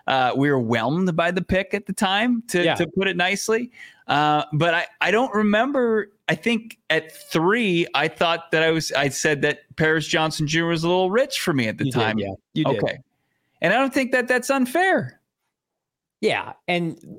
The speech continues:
Speaker 2: the fact that they
Speaker 1: And
Speaker 2: got
Speaker 1: then you, did you
Speaker 2: a
Speaker 1: try to
Speaker 2: first,
Speaker 1: talk
Speaker 2: second,
Speaker 1: me
Speaker 2: and
Speaker 1: into
Speaker 2: third
Speaker 1: three
Speaker 2: out of
Speaker 1: is,
Speaker 2: it.
Speaker 1: is, is right for him?
Speaker 2: I would have been fine with taking him at three. It wouldn't have
Speaker 1: Oh.
Speaker 2: been my favorite thing, but I,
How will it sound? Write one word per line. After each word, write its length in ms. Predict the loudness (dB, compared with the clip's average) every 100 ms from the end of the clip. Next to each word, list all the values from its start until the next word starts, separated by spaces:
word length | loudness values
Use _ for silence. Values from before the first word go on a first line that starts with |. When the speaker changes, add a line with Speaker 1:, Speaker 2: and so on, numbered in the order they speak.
| -16 -8
Speaker 2:
the 120 | -2
fact 240 | 0 0
that 80 | 0
they 100 | -2
Speaker 1:
And 60 | 2
Speaker 2:
got 180 | 2 2
Speaker 1:
then 180 | 0
you, 200 | 0 -2
did 200 | 0 0
you 100 | 0
Speaker 2:
a 40 | 2
Speaker 1:
try 200 | 2 2
to 40 |
Speaker 2:
first, 140 | 2 0
Speaker 1:
talk 160 | 0
Speaker 2:
second, 120 | 0 0
Speaker 1:
me 120 | 2
Speaker 2:
and 120 | 2
Speaker 1:
into 120 | 0
Speaker 2:
third 60 | 2
Speaker 1:
three 180 | 2 2
Speaker 2:
out 60 | 2
of 60 |
Speaker 1:
is, 160 | 0 -2
Speaker 2:
it. 80 | -2
Speaker 1:
is, 200 | -2 -2 0
is 200 | 0 2
right 280 | 2 0 0
for 160 | 0
him? 360 | 0 0 -2 -8 _ _ _ _ _ _ _ _ _ _ _ 0
Speaker 2:
I 120 | 2
would 180 | 2 0
have 80 |
been 160 | -2 -2
fine 240 | 0 -2
with 200 | -2 -4
taking 260 | -4 -4 -4
him 100 | -6
at 100 | -8
three. 320 | -10 -10 -12 -16 _
It 60 | -2
wouldn't 240 | 0 0 0
have 80 |
Speaker 1:
Oh. 40 | -2
Speaker 2:
been 60 |
my 140 | -2 -2
favorite 420 | -2 -2 -2 -4
thing, 320 | -4 -4 -4
but 120 | -2
I, 260 | 0 0 -4